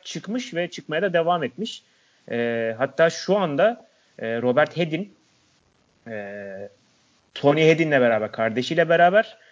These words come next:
e, A B D, bu yeni toparlanan A B D milli takımını, e,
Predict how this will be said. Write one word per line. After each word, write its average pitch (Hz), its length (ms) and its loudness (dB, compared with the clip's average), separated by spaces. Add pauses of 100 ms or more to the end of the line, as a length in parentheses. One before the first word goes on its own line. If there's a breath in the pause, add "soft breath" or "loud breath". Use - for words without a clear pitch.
(340 soft breath)
e, 113 560 -4 (220)
A 123 240 0
B 143 160 2
D, 147 220 2
bu 117 60 -8
yeni 127 220 -6
toparlanan 131 560 -4
A 123 120 -4
B 131 140 -4
D 143 100 -4
milli 143 260 -6
takımını, 139 500 -2 (240)
e, 113 60 -4